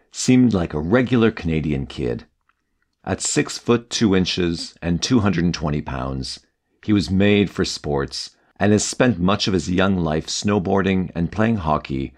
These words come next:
in North British Columbia's Fort Saint James area. After high school, he became a mechanic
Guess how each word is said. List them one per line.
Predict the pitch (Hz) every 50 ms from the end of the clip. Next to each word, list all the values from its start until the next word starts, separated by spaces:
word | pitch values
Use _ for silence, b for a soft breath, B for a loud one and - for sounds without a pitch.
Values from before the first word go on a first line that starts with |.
| _ -
in | 87 92 92
North | 95 101 107 104 - -
British | - 90 85 82 -
Columbia's | - - 82 80 78 76 71 71 71 69 69 - - - _ _
Fort | _ - 92 90 87 -
Saint | - - 78 71 67 -
James | - 76 67 64 58 58 - -
area. | 58 50 50 50 50 50 50 - _ _ _ _ _ _ _ _ _ _ _ _ _ _ _ _ _ -
After | 104 113 - - 127 104
high | 85 98 104 104
school, | - - - 120 120 117 123 127 127 - _ _ _ _ _ _
he | - 117 110
became | 87 85 107 - - 113 120 120 117
a |
mechanic | 101 95 85 - - - 107 110 101 80 64 - - - _